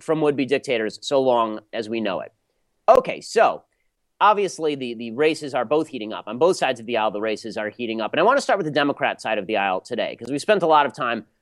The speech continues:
on the Republican side of the aisle where even my old friends at Breitbart News are now projecting that Donald Trump is not going to have the requisite number of delegates to win the nomination on the first ballot.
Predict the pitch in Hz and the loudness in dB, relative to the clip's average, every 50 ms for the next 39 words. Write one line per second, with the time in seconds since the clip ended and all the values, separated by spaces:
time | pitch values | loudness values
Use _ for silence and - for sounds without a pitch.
0 | _ - 123 143 147 147 147 123 160 180 160 175 160 - 131 120 - 131 123 120 | _ -4 0 2 4 4 4 4 4 2 2 0 -2 -4 -6 -6 -4 -2 -2 -2
1 | 110 113 117 107 110 110 107 110 117 113 104 101 - _ _ _ _ _ _ _ | -2 0 0 2 2 2 2 2 0 0 -2 -2 -4 _ _ _ _ _ _ _
2 | - 196 220 175 180 151 139 131 - - _ - 104 123 143 156 156 151 120 - | -2 0 2 2 2 2 0 -4 -8 -12 _ -6 -2 0 2 4 4 2 2 -2
3 | 151 147 139 131 123 98 - 139 135 - - 135 123 117 139 170 165 147 120 104 | -4 -4 -4 -6 -6 -4 0 0 0 2 2 0 0 0 0 0 0 0 0 -2
4 | 117 110 110 113 110 131 127 107 131 120 110 - 107 98 101 - _ _ _ _ | -4 -2 -2 -4 -4 -6 -4 -2 -2 -2 -2 -4 -8 -10 -10 -14 _ _ _ _
5 | _ - 131 131 113 117 143 139 139 135 117 - 151 135 120 123 107 135 139 147 | _ -2 -2 -2 0 0 0 0 0 0 -4 -4 -6 -6 -6 -6 -4 -2 -2 -2
6 | 127 104 113 131 131 120 113 - 113 107 143 131 117 107 98 101 117 113 131 131 | -2 -4 -6 -6 -6 -6 -6 -8 -8 -4 -2 -2 -2 -2 -4 -6 -2 0 0 0
7 | - - 139 120 123 117 110 117 127 131 123 117 110 104 107 131 123 123 123 113 | 0 -2 -6 -6 -6 -8 -6 -4 -4 -4 -2 -4 -4 -2 -2 -2 -2 -2 -2 -4
8 | 107 101 - - - _ _ _ _ - 151 151 143 139 131 127 123 120 120 120 | -4 -8 -10 -12 -18 _ _ _ _ -4 -2 0 0 0 0 0 0 0 0 0
9 | 117 117 113 104 - 113 107 104 104 101 - 110 104 - - 127 101 87 76 60 | -2 -2 -2 -4 -6 -6 -6 -6 -6 -6 -6 -6 -6 -2 0 0 2 2 0 -4